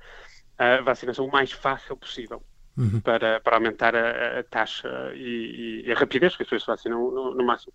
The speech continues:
Speaker 1: o mais, o mais rapidamente possível.
Speaker 2: António Silva, estamos na luz ao fundo do túnel e costumamos terminar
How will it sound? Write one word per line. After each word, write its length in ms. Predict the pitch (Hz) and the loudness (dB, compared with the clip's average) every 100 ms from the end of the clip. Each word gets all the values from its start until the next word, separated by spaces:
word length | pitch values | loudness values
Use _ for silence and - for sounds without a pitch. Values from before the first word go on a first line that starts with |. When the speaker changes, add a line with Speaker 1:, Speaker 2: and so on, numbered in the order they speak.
| - | -8
Speaker 1:
o 80 | |
mais, 240 | 131 120 120 | -2 -2 -2
o 240 | 131 131 - | -6 -8 -4
mais 180 | 120 - | -2 0
rapidamente 400 | 123 - 113 117 | 0 0 -4 -4
possível. 360 | - 127 120 - - - - - - - | -8 -8 -8 -14 -20 -20 -20 -20 -20 -10
Speaker 2:
António 200 | 135 151 | 4 4
Silva, 200 | 143 151 | 4 2
estamos 400 | 127 147 143 - | 2 4 4 6
na 400 | 147 143 135 127 | 8 8 8 8
luz 260 | 120 135 139 | 6 6 6
ao 60 | 135 | 4
fundo 260 | - 143 | 6 6
do 80 | 131 | 6
túnel 320 | 135 139 131 | 6 6 6
e 40 | 123 | 2
costumamos 380 | - 135 123 | 2 2 2
terminar 400 | - 123 123 117 | 0 0 2 4